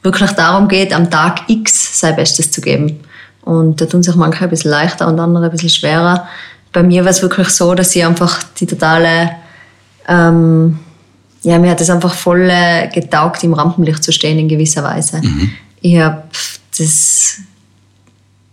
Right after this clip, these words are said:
Speaker 1: irgendwie ganz gut meine Fähigkeiten so channeln können, dass ich wirklich dann, wenn's drauf ankommt,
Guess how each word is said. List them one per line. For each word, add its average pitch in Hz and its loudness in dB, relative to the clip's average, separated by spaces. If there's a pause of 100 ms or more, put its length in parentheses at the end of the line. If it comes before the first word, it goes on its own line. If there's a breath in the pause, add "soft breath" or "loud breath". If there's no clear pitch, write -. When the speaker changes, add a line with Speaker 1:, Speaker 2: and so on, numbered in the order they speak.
(300)
Speaker 1:
irgendwie 180 4
ganz 180 0
gut 208 0
meine 170 2
Fähigkeiten 180 0
so 180 0
channeln 180 2
können, 180 2
dass 175 2
ich 175 -2
wirklich 185 0 (480 loud breath)
dann, 175 2
wenn's 170 2
drauf 165 -2
ankommt, 175 0